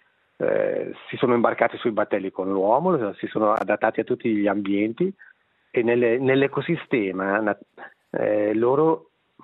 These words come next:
offrono un cibo importante ai predatori, visto che si riproducono in setta, quindi volpi, allocchi, uccelli vari, serpenti,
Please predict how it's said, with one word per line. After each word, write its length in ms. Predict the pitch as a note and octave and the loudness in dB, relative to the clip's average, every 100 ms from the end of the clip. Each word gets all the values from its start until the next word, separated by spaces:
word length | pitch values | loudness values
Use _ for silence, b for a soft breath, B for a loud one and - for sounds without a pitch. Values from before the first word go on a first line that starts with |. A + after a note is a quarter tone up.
| - | 0
offrono 680 | C3+ B2+ C3+ C#3 C#3+ D3 - _ _ - | 0 0 -2 0 2 0 -8 _ _ -6
un 260 | C3+ A2 | -4 -2
cibo 300 | - D3 C3 | 0 2 2
importante 460 | B2 E3+ E3+ G#2+ C#3 | 2 0 0 0 0
ai 40 | |
predatori, 680 | - G2+ F2 - F2+ F2 - _ b b _ _ - | 2 0 0 -2 -6 -6 -12 _ b b _ _ -4
visto 220 | B2 A#2+ | -2 2
che 200 | A#2 G#2+ | 0 2
si 60 | A#2+ | 0
riproducono 500 | A2+ A#2 A2+ A#2 A2 | 0 0 0 2 0
in 120 | G#2+ | 0
setta, 460 | A2 G#2+ G#2+ E3+ E3+ B B B - | 0 0 0 0 -2 B B B -4
quindi 640 | A#2+ A2 A2 G#2+ G2+ F#2+ | 0 2 2 2 2 0
volpi, 580 | F#2 G2+ G#2+ G2+ G#2 G2 | 0 2 0 -2 -2 0
allocchi, 600 | G2 G2+ G#2 G2+ - G2+ | 2 2 2 0 -4 -6
uccelli 420 | G2 - G2+ G2+ | -4 -2 0 0
vari, 680 | F#2 G2 G2+ G2 G2+ G2 F#2+ | 0 0 0 -2 -4 -8 -6
serpenti, 560 | - G#2+ - G#2+ A2 | -6 -4 -2 -2 0